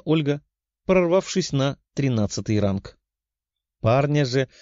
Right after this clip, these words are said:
окатило волной манны, что хватит на заполнение трёх духовных сердец. «Что вы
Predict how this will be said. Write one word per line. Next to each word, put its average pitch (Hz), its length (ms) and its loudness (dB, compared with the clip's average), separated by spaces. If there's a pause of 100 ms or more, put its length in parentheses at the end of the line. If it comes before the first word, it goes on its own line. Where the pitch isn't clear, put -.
(140)
окатило 180 500 2
волной 131 460 4
манны, 120 680 0 (360)
что - 180 -2
хватит 165 480 -2 (140)
на 127 100 0
заполнение 120 680 0
трёх 104 300 -2
духовных 101 640 0
сердец. 95 640 -4 (1500)
«Что - 1300 0
вы 139 280 0